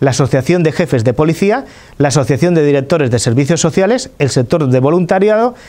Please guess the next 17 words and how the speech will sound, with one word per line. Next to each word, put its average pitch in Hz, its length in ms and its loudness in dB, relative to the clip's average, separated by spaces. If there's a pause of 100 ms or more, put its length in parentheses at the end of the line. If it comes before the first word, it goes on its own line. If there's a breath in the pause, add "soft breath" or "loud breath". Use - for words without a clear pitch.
(180 loud breath)
y 208 140 0
perso-, 160 480 -2
y 151 80 2
cuerpos 175 400 0
académicos. 110 640 -2 (1120 loud breath)
Todo 185 180 0
este 202 160 0
trabajo 196 540 -2
concluyó 147 500 2
con 180 120 0
la 147 100 -4
co-, 151 160 -4
publicación 180 720 0
del 143 120 2
documento 165 600 0
No 143 180 2
Secrets. - 640 -6